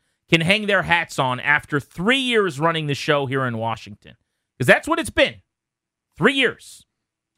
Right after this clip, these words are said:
Same win total if they don't win this weekend in all three seasons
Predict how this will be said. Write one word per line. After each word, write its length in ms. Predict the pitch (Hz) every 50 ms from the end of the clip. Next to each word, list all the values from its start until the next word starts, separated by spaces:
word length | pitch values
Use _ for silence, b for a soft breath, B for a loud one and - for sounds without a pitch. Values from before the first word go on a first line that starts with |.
| _ _ _
Same 380 | - - - 151 202 262 269
win 180 | 262 277 277 240
total 300 | - 214 190 170 160 165
if 80 | 160
they 80 | 143 165
don't 200 | 170 175 185 -
win 160 | 180 170 170
this 180 | 170 165 - -
weekend 340 | 170 165 156 - 139 131 127
in 80 | 127
all 140 | 135 139 139
three 220 | 131 - 139 139
seasons 560 | 127 - 139 131 120 101 90 82 _ _ _